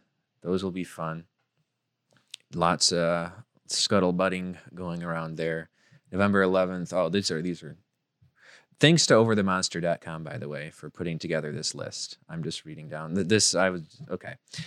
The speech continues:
November fourteenth is the deadline to accept or decline the qualifying offer. November nineteenth through twenty-one are the owners' meetings. November twenty is the Rule five protection deadline. We talked about that a little earlier. Adam suggested that hopefully the Rockies will be looking to make some, uh, moves once the Rule five draft comes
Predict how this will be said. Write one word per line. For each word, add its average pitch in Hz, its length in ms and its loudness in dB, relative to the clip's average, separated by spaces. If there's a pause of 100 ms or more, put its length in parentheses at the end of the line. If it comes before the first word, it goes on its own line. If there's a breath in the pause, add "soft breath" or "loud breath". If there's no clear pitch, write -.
(120 loud breath)
November 113 240 6
fourteenth 104 480 0
is 92 160 -2
the 92 100 -10
deadline 90 380 2
to 87 140 -4
accept - 300 0
or 87 40 -10
decline 82 320 -6
the 80 80 -6
qualifying 82 540 -4
offer. 82 360 -6
November 82 300 -4
nineteenth 85 440 -2
through 82 120 -8
twenty-one 95 520 2
are 90 100 4
the 87 100 2
owners' 92 400 -4
meetings. 90 500 -8
November 85 240 -4
twenty 104 400 -2
is 87 140 -4
the 82 100 -10
Rule 90 220 -2
five 82 360 -6
protection - 440 0
deadline. 87 400 2
We 87 80 -6
talked 92 260 2
about 82 180 0
that 85 140 -4
a 85 40 -6
little 78 180 -6
earlier. 82 360 -2
Adam 82 260 -4
suggested 76 500 -4
that - 100 -20
hopefully 82 560 -4 (480 loud breath)
the 92 60 -8
Rockies 85 340 2
will 78 80 -4
be 80 60 -2
looking 82 320 -4
to 90 160 -2
make 85 580 -4
some, 78 540 0
uh, 76 200 -14
moves 82 560 -4
once 82 220 -6
the 80 100 -10
Rule 78 180 -6
five 78 260 -8
draft 78 380 -10
comes - 440 -4